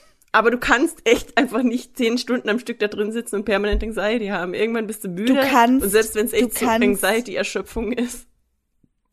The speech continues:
Speaker 2: Ja,
Speaker 1: Irgendwann
Speaker 2: I know, aber das ist einfach ein körperlicher Stress. Ich weiß, wie ich hier, also ich kenne diese, diese Auf- und Ab-Nummer. Man strudelt sich hoch und man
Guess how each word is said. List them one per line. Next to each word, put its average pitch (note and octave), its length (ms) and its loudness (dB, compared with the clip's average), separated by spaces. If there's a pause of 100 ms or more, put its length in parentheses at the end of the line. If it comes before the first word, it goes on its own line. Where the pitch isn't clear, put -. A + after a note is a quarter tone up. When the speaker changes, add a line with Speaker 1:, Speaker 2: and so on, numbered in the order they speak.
Speaker 2:
Ja, A3+ 400 6
Speaker 1:
Irgendwann G#3+ 440 6
Speaker 2:
I - 20 2
know, A3 60 0
aber F#3 480 6 (140)
das G#3+ 200 2
ist D#3+ 160 -6
einfach G#3+ 460 2
ein A3 80 -6
körperlicher A3 520 0
Stress. - 520 -4
Ich - 340 -8
weiß, A3+ 400 4
wie A3 140 -2
ich G#3+ 80 -6
hier, G#3 360 4 (320)
also G#3+ 200 4
ich - 340 -4
kenne B3+ 320 4
diese, F#3+ 560 4 (320)
diese G#3 300 0
Auf- A3+ 260 4
und A3+ 160 -4
Ab-Nummer. G3+ 800 0
Man F#3+ 160 2
strudelt A3+ 480 -2
sich G#3 240 -4
hoch C4+ 260 4
und G#3 260 -6
man G3 280 0